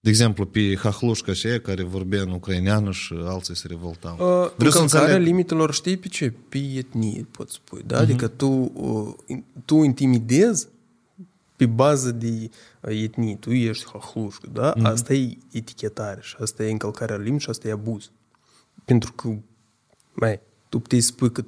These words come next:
Speaker 2: tu te comporți nu ok, da?
Speaker 1: Mhm.
Speaker 2: Asta e a-, una. Tu concret arăți că comportamentul nu e ok. Dar tu ai pus etichetă.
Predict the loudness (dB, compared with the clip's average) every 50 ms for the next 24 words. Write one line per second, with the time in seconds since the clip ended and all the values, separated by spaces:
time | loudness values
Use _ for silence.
0 | -8 -2 2 2 2 2 0 -4 -6 -6 -6 -6 -6 -2 0 2 2 2 0 -2
1 | -2 -2 0 0 -2 -4 -8 -10 -8 -8 -8 -8 -8 -8 -8 -4 0 2 2 2
2 | 2 0 -4 -6 -12 _ _ _ _ _ _ _ _ _ _ _ _ _ _ -2
3 | 0 2 2 2 2 2 2 2 4 2 0 0 -2 -2 0 2 4 4 4 4
4 | 2 -4 -6 -4 -2 -2 0 2 2 2 2 0 0 2 2 2 0 -2 -8 -16
5 | -8 -4 -2 0 0 2 2 2 2 2 0 -4 -6 -2 0 0 2 2 0 -2
6 | -2 -2 0 2 4 6 6 4 4 0 -2 -4 -4 -4 -6 -8 -10 -12 -14 -16
7 | -16 -18 _ _ _ _ _ -4 0 0 0 0 0 0 2 2 2 2 2 -2
8 | -2 -2 -2 -4 -8 -12 -16 -2 0 2 2 2 0 -6 -16